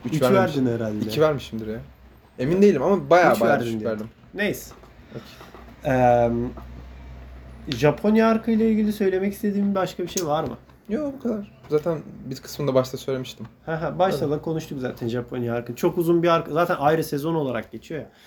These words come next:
Speaker 1: Aynen.
Speaker 2: Çok uzun
Speaker 1: Ya
Speaker 2: bir arka
Speaker 1: Netflix'te
Speaker 2: olduğu için.
Speaker 1: ayrı dokuz bölüm olarak geçiyor.
Speaker 2: Ha ha.
Speaker 1: Evet.
Speaker 2: Yani şey
Speaker 1: Söyleyeceklerimiz
Speaker 2: güzeldi ama bak, bu,
Speaker 1: Hı,
Speaker 2: bu arktaki şeyi en çok beğendiğim nokta neresiydi biliyor musun? Edamura ile Laurent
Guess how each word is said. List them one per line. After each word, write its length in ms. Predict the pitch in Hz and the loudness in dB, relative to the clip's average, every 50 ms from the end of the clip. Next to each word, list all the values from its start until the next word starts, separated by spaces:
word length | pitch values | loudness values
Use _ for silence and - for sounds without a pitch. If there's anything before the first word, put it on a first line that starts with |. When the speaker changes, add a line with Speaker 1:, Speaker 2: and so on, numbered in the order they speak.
| - - | -12 -6
Speaker 1:
Aynen. 120 | - 143 139 | -4 0 0
Speaker 2:
Çok 140 | 165 160 | 2 2
uzun 120 | 175 175 175 | 4 4 4
Speaker 1:
Ya 100 | 170 - | 6 6
Speaker 2:
bir 40 | 180 | 6
arka 140 | 175 175 175 | 6 4 2
Speaker 1:
Netflix'te 280 | 151 185 185 170 160 165 | 2 0 0 2 4 4
Speaker 2:
olduğu 120 | 165 147 | 4 2
için. 320 | 131 - - 160 170 170 - _ - | 2 -2 -6 -8 -8 -8 -12 _ 0
Speaker 1:
ayrı 240 | 131 139 143 143 143 | 0 0 0 2 0
dokuz 280 | 147 135 - 156 151 | -2 -2 -2 -6 -2
bölüm 160 | 147 135 120 113 | 0 2 2 2
olarak 200 | 104 98 101 - | 0 0 -4 -6
geçiyor. 300 | 104 - - - - - _ _ - - | -14 -18 -18 -20 -20 -20 _ _ -16 -10
Speaker 2:
Ha 60 | 139 139 | -6 -4
ha. 100 | 139 127 127 | -2 -2 -2
Speaker 1:
Evet. 320 | 131 139 143 143 - 143 - _ _ _ _ _ _ _ _ _ _ _ _ _ _ _ _ _ _ _ _ _ _ _ _ _ _ _ _ - - - - - - - - | -2 -2 -4 -4 -8 -12 -16 _ _ _ _ _ _ _ _ _ _ _ _ _ _ _ _ _ _ _ _ _ _ _ _ _ _ _ _ -20 -20 -20 -20 -20 -20 -6 -2
Speaker 2:
Yani 360 | 151 175 196 202 208 220 220 208 175 | 2 4 6 6 8 8 6 6 4
şey 80 | - - - - - - - - - - - - - - - - _ _ _ _ _ _ | 0 -4 -12 -20 -20 -20 -20 -20 -20 -20 -20 -20 -20 -20 -20 -20 _ _ _ _ _ _
Speaker 1:
Söyleyeceklerimiz 520 | - - 139 135 - 240 269 285 269 - 277 302 | -4 -2 0 4 6 6 8 8 6 6 6 6
Speaker 2:
güzeldi 160 | 294 269 214 | 6 6 4
ama 160 | 175 156 147 135 135 131 | 4 2 2 2 2 0
bak, 120 | 123 120 | 0 0
bu, 160 | 160 180 180 151 | 0 2 2 2
Speaker 1:
Hı, 140 | - 156 | 0 0
Speaker 2:
bu 160 | 180 208 214 214 | 2 4 4 6
arktaki 440 | 220 214 214 214 240 220 220 - | 4 4 2 0 -2 -2 -2 -2
şeyi 300 | 214 - 233 233 226 226 | -2 0 2 4 6 4
en 260 | 214 214 185 208 240 233 | 4 4 4 2 4 4
çok 200 | 254 220 - 202 | 2 0 2 2
beğendiğim 360 | 202 202 202 196 208 202 208 | 4 4 4 4 4 4 4
nokta 260 | 202 196 202 208 208 | 4 2 2 2 4
neresiydi 460 | 202 214 220 226 214 - 165 139 131 | 4 6 4 4 2 0 -2 -2 0
biliyor 160 | 143 175 202 | 2 2 2
musun? 240 | 220 208 - 143 127 - | 2 2 0 -4 -4 -2
Edamura 480 | 143 135 147 170 170 180 180 185 190 190 | -2 0 0 2 2 2 2 4 4 2
ile 140 | 185 185 | 4 4
Laurent 440 | 185 180 180 180 185 185 190 190 180 | 4 6 6 6 4 4 2 0 -2